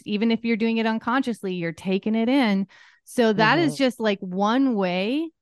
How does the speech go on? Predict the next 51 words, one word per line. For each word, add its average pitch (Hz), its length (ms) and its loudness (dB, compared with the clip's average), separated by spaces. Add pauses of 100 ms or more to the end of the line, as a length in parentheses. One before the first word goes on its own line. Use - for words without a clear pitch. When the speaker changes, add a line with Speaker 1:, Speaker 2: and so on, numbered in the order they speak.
(180)
Speaker 1:
to 240 140 -2
start 226 580 0
to - 240 -4
open 220 420 0
your 196 160 -2
soul. 202 480 -2
And 233 100 -2
what 254 100 2
I 277 80 2
was 294 140 -2
getting 247 280 -2
from, 226 320 -6 (120)
be-, 202 300 -4
from 220 260 0
you 220 140 2
before, 226 400 0
as 202 160 0
you 196 80 -2
were 185 100 -2
talking, 214 380 -2
I 185 80 -2
was 185 80 -4
like, 185 180 -4
"Oh 233 100 0
yeah." 233 240 2
So 208 160 -4
it's 196 200 -4
either 233 420 0 (380)
you, 226 140 0 (100)
it's 233 160 -4
like, 214 280 0
Do 214 140 0
I 214 120 4
want 220 260 0 (200)
to 220 120 -2
be 208 180 0
in 196 100 2
my 175 180 -2
soul 214 720 2 (440)
with 240 280 2
this 240 720 -2
interaction, 240 800 0
or 220 100 -2
do 233 80 0
I 226 160 2
wanna 240 300 0
be 220 340 -4
in 208 160 -6
the 202 80 -8
construct 214 760 -2
of 185 180 -6